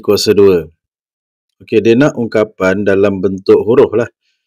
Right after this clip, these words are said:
E, F dan G. Cuma K ni sahaja kita tukar dengan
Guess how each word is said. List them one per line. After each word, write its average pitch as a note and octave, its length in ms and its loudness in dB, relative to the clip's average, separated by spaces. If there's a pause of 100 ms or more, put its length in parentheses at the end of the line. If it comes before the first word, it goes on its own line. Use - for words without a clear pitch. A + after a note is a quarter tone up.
(480)
E, C3 480 -2
F A2 320 -6
dan G2 240 -2
G. B2 320 0 (240)
Cuma A#2 560 2 (800)
K C3+ 320 4
ni B2+ 160 4
sahaja A2+ 480 2
kita G#2 240 2
tukar G2 320 0
dengan A#2 480 -4